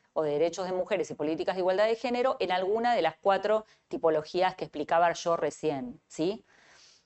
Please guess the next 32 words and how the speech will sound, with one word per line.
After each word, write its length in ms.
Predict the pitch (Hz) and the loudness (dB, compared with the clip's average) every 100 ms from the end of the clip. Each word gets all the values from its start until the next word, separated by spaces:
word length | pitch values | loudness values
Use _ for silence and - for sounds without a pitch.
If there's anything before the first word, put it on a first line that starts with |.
| - - _ - | -20 -20 _ 0
Eh, 280 | 190 190 - | 2 2 2
una, 380 | 330 370 359 285 | 2 4 2 2
una 240 | 269 294 | 2 2
dimensión 480 | 277 240 233 302 320 | 2 0 -2 0 2
tiene 240 | 254 233 | 2 2
que 80 | 208 | 4
ver 200 | 208 226 | 4 4
con, 380 | 220 233 262 254 | 4 4 2 -2
eh, 300 | - 160 160 160 | -2 0 0 0
lo 120 | 156 | 0
que 120 | 160 | 0
identificamos 720 | 160 165 160 - 208 233 - | -2 -4 -6 0 2 2 -2
como 520 | - 220 - - - - | 0 2 4 2 0 -4
cuando 220 | 185 170 | -2 2
las 220 | 170 - | 0 -2
agencias 540 | 185 247 247 240 262 | -4 -2 -4 -2 -2
persiguen 720 | - - 175 - - 247 262 | -2 -2 -2 -2 -2 0 0
intereses 460 | 214 175 180 196 214 | 0 -2 -2 -4 -8
prácticos, 640 | - 226 220 233 220 226 - | 0 2 2 2 0 0 0
o 80 | 170 | 0
las 180 | 160 | 0
feministas 540 | - 170 208 240 220 175 | -2 -4 -2 -4 -4 -4
o 40 | |
las 140 | 156 156 | -4 -2
demócratas 420 | 175 196 202 175 | -4 -2 -4 -6
que 100 | 151 | -8
están 200 | 175 170 | -6 -4
dentro 460 | 185 180 185 185 - _ _ | -4 -2 -2 -2 -6 _ _
de 120 | 170 | -6
estas 220 | 165 185 | -4 -4
agencias 440 | 196 196 226 220 226 | -4 -4 -6 -6 -6
permiten, 580 | 165 170 202 196 214 | -4 -4 -4 -4 -4